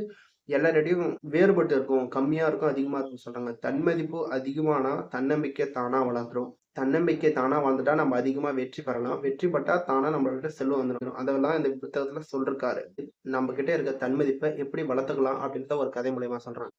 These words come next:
ஒரு கிராமத்துல சின்ன பையன் இருந்தான். அவங்க அப்பா வந்து, இந்த குழந்தை மூணு வயசு இருக்கும்போதே அவங்க அப்பா தவறிட்டாரு. அவங்க அம்மா வேற ஒரு திருமணம் பண்ணிக்கிட்டாங்க அந்த குழந்தைய, அந்த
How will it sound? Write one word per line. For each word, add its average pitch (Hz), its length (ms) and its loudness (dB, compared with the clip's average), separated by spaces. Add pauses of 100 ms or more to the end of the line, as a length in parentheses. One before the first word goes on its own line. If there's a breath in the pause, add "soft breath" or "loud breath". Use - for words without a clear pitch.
ஒரு 135 200 0
கிராமத்துல 139 540 -2
சின்ன 139 240 -2
பையன் 131 220 2
இருந்தான். 147 260 -4
அவங்க 135 220 -4
அப்பா 143 240 -2
வந்து, 139 280 0 (560)
இந்த 147 200 0
குழந்தை 156 380 4
மூணு 147 240 2
வயசு 147 260 2
இருக்கும்போதே 135 360 2
அவங்க 127 140 2
அப்பா 135 160 -2
தவறிட்டாரு. 120 600 -2
அவங்க 139 260 0
அம்மா 143 240 0
வேற 135 260 2
ஒரு 135 220 4
திருமணம் 135 420 0
பண்ணிக்கிட்டாங்க 123 460 -4
அந்த 123 240 -4
குழந்தைய, 131 440 0 (480)
அந்த 151 200 2